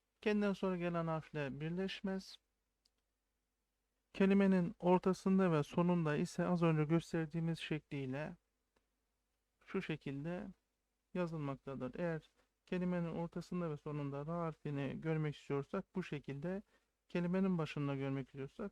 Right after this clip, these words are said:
bu şekilde yazılmaktadır. Z harfi ise ra gibi aynı,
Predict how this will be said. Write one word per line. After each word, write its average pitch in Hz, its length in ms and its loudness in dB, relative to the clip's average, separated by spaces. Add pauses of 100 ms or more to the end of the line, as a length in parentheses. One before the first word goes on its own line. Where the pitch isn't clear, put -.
bu 190 80 0
şekilde 156 640 -4 (760)
yazılmaktadır. 151 960 2 (1400)
Z 156 100 2
harfi 196 500 6
ise 190 360 -2 (640)
ra 196 200 4
gibi 160 240 0
aynı, 165 560 2